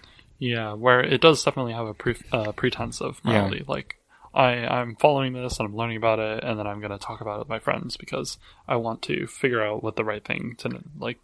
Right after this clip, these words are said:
Speaker 1: believe is and what the right thing for America is.
Speaker 2: Yeah. I, I think when you and I talk politics, we're, like, very, we don't even pretend that it's a moral discussion most of the time. <laughs> Like, it's just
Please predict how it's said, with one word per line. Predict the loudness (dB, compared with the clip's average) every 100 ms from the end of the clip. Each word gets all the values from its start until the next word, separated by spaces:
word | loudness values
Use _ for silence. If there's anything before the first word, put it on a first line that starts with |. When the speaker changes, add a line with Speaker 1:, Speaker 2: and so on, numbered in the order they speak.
| _
Speaker 1:
believe | -6 -6 -6
is | -6 -8
and | -10 -10 -12 _
what | -10 -4
the | -4
right | -4 -6
thing | -8 -6
for | -4
America | -4 -4 -6 -6 -8
is. | -2
Speaker 2:
Yeah. | -2 -2 -6 -16 _ _ _ _ _ _ _ _ -8
I, | -2 2 4
I |
think | 6 4 4
when | 4 4 4 -2 -8 2
you | 4 6
and | 6
I | 6 2
talk | 2 0 0
politics, | -2 -2 0 -4 -4 -8 -10 -18 -20 _ -2
we're, | 0
like, | 0 -2
very, | 2 2 4 0 -4 _ _ -20 -20 _ _ _
we | 2
don't | 4 2
even | 0 0
pretend | -2 -2 0 0 -2 -8 -14
that | -2 0 0 -6 -20 -20 _ _ _ _ -6
it's | 0
a | 2
moral | 4 4
discussion | 2 2 0 2 0 0 -2
most | -2 -4
of | -4
the | 0
time. | 0 4 4 6
<laughs> |
Like, | 6 6
it's | 4 6
just | 4 2